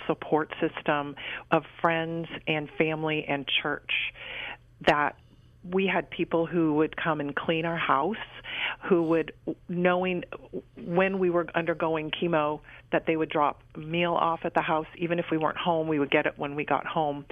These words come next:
And, um, just to pray with us and offer us that, that much-needed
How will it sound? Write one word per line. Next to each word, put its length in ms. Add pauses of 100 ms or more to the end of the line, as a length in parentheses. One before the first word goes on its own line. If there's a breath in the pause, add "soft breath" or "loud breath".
(560 loud breath)
And, 600
um, 300
just 160 (200)
to 300 (720 loud breath)
pray 300
with 260
us 200 (100)
and 180
offer 380
us 140 (140)
that, 320 (340)
that 200
much-needed 880